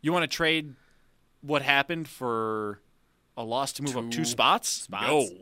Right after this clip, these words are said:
Speaker 2: Nah.
Speaker 1: No. You could trade a fifth-round pick and go up two spots if you really want to, okay?
Speaker 2: With the way this season has gone,
Speaker 1: You
Speaker 2: and
Speaker 1: needed to
Speaker 2: with
Speaker 1: end
Speaker 2: what
Speaker 1: on a high
Speaker 2: they're,
Speaker 1: note.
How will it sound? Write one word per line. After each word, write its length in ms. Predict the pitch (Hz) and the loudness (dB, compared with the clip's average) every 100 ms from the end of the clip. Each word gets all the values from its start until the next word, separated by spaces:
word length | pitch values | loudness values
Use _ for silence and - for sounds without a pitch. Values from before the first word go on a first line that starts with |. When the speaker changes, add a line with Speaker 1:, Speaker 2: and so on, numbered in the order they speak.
| - | -8
Speaker 2:
Nah. 300 | 82 85 85 - _ _ _ _ - | -2 0 0 -4 _ _ _ _ -12
Speaker 1:
No. 260 | 139 120 95 _ - | -8 -8 -10 _ -14
You 120 | 131 | -8
could 120 | 143 | -6
trade 200 | - 156 135 | -2 -2 -4
a 40 | |
fifth-round 420 | - 151 147 120 | -6 -8 -6 -6
pick 220 | - 151 | -6 -6
and 80 | 120 | -6
go 120 | 104 87 | -8 -8
up 80 | |
two 120 | - 98 | -10 -10
spots 300 | - 92 92 | -8 -8 -10
if 140 | 87 | -16
you 80 | 90 | -10
really 260 | 110 117 | -6 -4
want 280 | 104 101 90 | -6 -8 -10
to, 160 | - 92 | -14 -16
okay? 320 | 90 98 104 _ _ _ _ _ _ _ _ _ _ 139 | -10 -8 -8 _ _ _ _ _ _ _ _ _ _ -8
Speaker 2:
With 160 | 147 | -6
the 80 | 139 | -4
way 240 | 139 156 | 0 0
this 180 | 175 185 | 2 2
season 540 | - 147 139 127 131 120 | 2 2 0 -2 -4 -4
has 260 | 117 95 | -6 -8
gone, 720 | 90 104 95 98 113 123 131 123 _ _ | -6 -2 0 0 -2 -4 -8 -12 _ _
Speaker 1:
You 120 | 117 110 | -2 0
Speaker 2:
and 120 | 104 | 0
Speaker 1:
needed 120 | 156 | 0
to 40 | 139 | 0
Speaker 2:
with 120 | 120 | 2
Speaker 1:
end 140 | 120 | 2
Speaker 2:
what 120 | 120 | 2
Speaker 1:
on 40 | 101 | 0
a 20 | |
high 100 | 101 | 0
Speaker 2:
they're, 200 | 127 120 | 0 0
Speaker 1:
note. 140 | 101 | -4